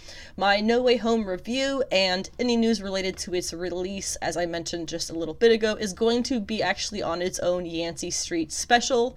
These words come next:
Um, other Yancey Street specials that I will be doing, of course, the No Way Home one is gonna be by the end of the week. I'm assuming that's gonna be Thursday at the l-, very latest, uh, looking at my personal work schedule.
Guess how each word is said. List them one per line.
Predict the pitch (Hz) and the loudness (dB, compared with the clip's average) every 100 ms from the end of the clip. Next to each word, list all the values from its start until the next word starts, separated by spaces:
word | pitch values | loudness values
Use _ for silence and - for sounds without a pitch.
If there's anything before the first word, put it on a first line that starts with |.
| - - - - | -12 -16 -16 -10
Um, | - 170 170 165 - | -2 2 2 0 2
other | 208 220 | 2 2
Yancey | 220 208 220 | 0 -2 -2
Street | - 220 | -2 -2
specials | - 208 214 202 | 0 0 0 -2
that | - | 0
I | 151 | 2
will | 185 185 | 0 -2
be | 196 | -6
doing, | 170 226 226 226 214 | -4 -2 0 0 0
of | 175 | -4
course, | - 170 - | -2 -2 -2
the | 160 | -4
No | 151 | -4
Way | 139 | -4
Home | 156 156 160 | -4 -4 -2
one | 160 151 | -4 -4
is | 151 | -4
gonna | 165 156 | -4 -2
be | 160 | 0
by | 160 156 151 | 0 0 -2
the | 147 151 - | -2 -4 0
end | 196 214 | 0 2
of | 190 180 | 0 0
the | 175 | 0
week. | 170 226 294 - | 0 4 4 4
I'm | 170 170 165 | 0 0 -4
assuming | 160 - 180 165 | -6 -4 -4 -4
that's | 160 | -4
gonna | 180 170 | -4 -4
be | 165 | -4
Thursday | - 185 175 - 160 | -4 -2 -2 0 0
at | 165 - | 0 -2
the | 147 | -6
l-, | 185 233 | -4 -6
very | 240 403 370 320 | -6 -6 -2 2
latest, | 277 277 277 285 - - - - - - | 4 6 6 2 0 -6 -12 -14 -14 -6
uh, | - 190 180 | 2 2 2
looking | 208 - 214 | -2 -4 -2
at | - | 0
my | 185 180 165 | 2 2 2
personal | 233 226 220 202 196 | -2 0 -2 -4 -4
work | 180 | -4
schedule. | - - 170 170 170 202 | -2 0 0 2 0 -2